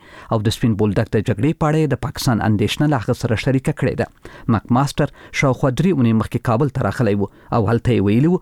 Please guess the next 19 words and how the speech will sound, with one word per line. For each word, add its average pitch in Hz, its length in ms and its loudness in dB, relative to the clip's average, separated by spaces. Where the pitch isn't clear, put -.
چې 160 140 -2
ښایي 180 240 2
واشنګټن 131 520 0
د - 160 -2
اسلام 113 260 0
آباد 107 280 -2
پر 104 160 0
ضد 101 140 -2
جدي 160 260 0
دریځ 107 300 -2
خپل - 220 -4
کړي. - 140 -6
دی 143 140 2
بیا 135 180 0
اسلام 143 280 0
آباد 160 240 -2
ته 107 140 0
هم 98 160 0
لاړ. 95 180 -6